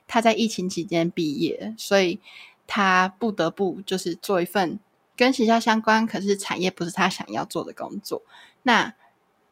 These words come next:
他后来就是还是一步一步的转职到他想要的娱乐产业。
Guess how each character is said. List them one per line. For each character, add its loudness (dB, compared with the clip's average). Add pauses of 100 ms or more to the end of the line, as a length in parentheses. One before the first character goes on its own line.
他 6
后 2
来 -6
就 -4
是 -4
还 2
是 -4
一 0
步 4
一 2
步 4
的 4
转 -2
职 -8
到 4
他 0
想 -6
要 -2
的 -10
娱 -2
乐 0
产 -10
业。 -4